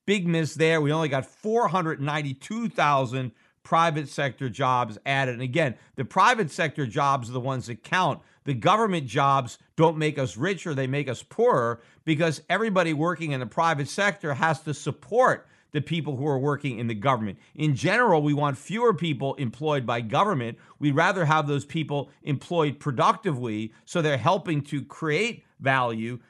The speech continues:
not helping to destroy it, uh, by being in government. In fact, a lot of these people are there enforcing rules and regulations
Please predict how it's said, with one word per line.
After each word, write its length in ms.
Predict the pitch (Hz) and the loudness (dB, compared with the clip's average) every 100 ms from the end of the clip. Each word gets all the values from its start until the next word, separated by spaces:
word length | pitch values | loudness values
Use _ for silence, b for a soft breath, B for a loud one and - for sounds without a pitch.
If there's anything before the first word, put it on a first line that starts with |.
| b | b
not 360 | 135 170 170 - _ | 0 2 0 -4 _
helping 360 | 165 175 165 147 | 0 2 0 -2
to 120 | 160 | -2
destroy 640 | 117 117 - 160 196 247 | -4 -8 -8 -4 0 0
it, 320 | 139 117 123 b b - | 0 -2 -6 b b -4
uh, 160 | 135 | -2
by 380 | 127 147 147 139 - _ | 2 2 2 0 -8 _
being 220 | 131 156 147 | 0 0 0
in 140 | 135 | 2
government. 320 | 143 180 139 | 4 4 2
In 60 | 104 | -2
fact, 220 | 151 147 | -2 -2
a 60 | 127 | -2
lot 240 | 143 180 | 0 0
of 60 | 170 | 0
these 160 | 147 | -4
people 320 | 147 160 135 | -4 -6 -4
are 80 | 127 | -6
there 420 | 131 160 151 139 b b _ | -4 -2 0 -2 b b _
enforcing 720 | 151 143 - 190 196 - 165 135 | -4 -4 -4 -2 -2 -2 -6 -2
rules 380 | 165 180 170 | -2 0 -2
and 120 | 151 147 | -2 0
regulations 880 | 147 131 127 170 214 - 120 120 | 0 0 -2 -2 -2 -6 -8 -8